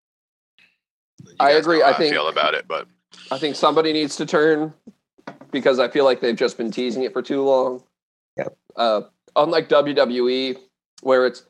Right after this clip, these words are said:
Speaker 2: "Hey, we tease it three times and then we're gonna give it to you, but we're gonna go back on it a week later."
Speaker 3: Or we're gonna get,
Speaker 2: A E W
Speaker 3: or
Speaker 2: is like, "We're gonna tease you for four months.
Speaker 3: <laughs> Well,
Speaker 2: We're gonna tease you for four months after that."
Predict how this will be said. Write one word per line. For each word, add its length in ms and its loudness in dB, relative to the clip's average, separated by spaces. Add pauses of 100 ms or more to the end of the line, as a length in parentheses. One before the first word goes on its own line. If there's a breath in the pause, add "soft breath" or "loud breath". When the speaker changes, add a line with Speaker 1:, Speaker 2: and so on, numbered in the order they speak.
(140)
Speaker 2:
"Hey, 140 4
we 160 -4
tease 220 -2
it 200 -10
three 280 -4
times 680 0
and 160 -6
then 100 0
we're 100 -2
gonna 160 -2
give 180 0
it 140 -4
to 120 -4
you, 260 2
but 220 2
we're 100 -2
gonna 140 -2
go 160 2
back 300 0
on 180 -4
it 200 -10 (140)
a 60 -2
week 280 -4
later." 520 0 (960)
Speaker 3:
Or 100 0
we're 80 6
gonna 140 6
get, 60 4
Speaker 2:
A 40 0
E 40 2
W 240 6
Speaker 3:
or 40 2
Speaker 2:
is 100 -4
like, 280 0
"We're 180 2
gonna 160 2
tease 360 -4
you 100 -4
for 120 -12
four 280 0
months. 580 -12 (240)
Speaker 3:
<laughs> 160 -4
Well, 220 4
Speaker 2:
We're 80 2
gonna 180 4
tease 380 -2
you 80 2
for 140 0
four 220 4
months 220 0
after 300 2
that." 380 0